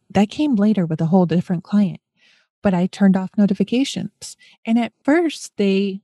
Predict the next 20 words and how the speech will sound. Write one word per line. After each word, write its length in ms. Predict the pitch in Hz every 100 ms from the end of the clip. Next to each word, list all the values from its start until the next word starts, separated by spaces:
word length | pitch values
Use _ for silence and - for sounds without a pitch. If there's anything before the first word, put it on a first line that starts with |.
| _
would, 500 | 190 196 196 190 202 196 196
'cause 140 | 208
it 100 | 185
was 380 | 185 175 - - _ -
the 120 | 196
client 460 | - 202 190 185 -
and 120 | 185
then 140 | 185 180
their 160 | 175
assistant, 640 | 165 - 208 - 175 175 - _ _
Kim, 300 | - 180 226 - _ _ _
Kim, 280 | 190 180 247 _ _
did 120 | - 202
you 80 |
get 180 | 185 170
this? 440 | - 254 - - _ -
Did 120 | 202
you 60 | 190
get 180 | 190 202
this? 180 | 233